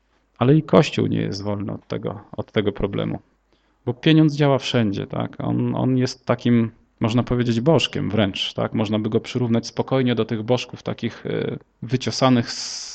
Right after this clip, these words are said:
drewna czy obrobionych z kamienia. Ma trochę inną formę, tak?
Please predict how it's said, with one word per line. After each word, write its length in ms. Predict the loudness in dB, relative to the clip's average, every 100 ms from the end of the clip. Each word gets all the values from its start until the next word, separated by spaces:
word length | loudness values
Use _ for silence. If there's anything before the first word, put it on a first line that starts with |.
| -8
drewna 420 | 0 2 2 -2
czy 480 | -6 -6 -6 -8 -10 -10
obrobionych 560 | -4 -2 -2 -2 -4
z 60 | -6
kamienia. 420 | -6 -4 -4 -8 -12 _ _
Ma 80 | 0
trochę 240 | 2 4 2
inną 400 | 2 2 2 0
formę, 420 | 0 -2 -2 -6
tak? 300 | -8 -8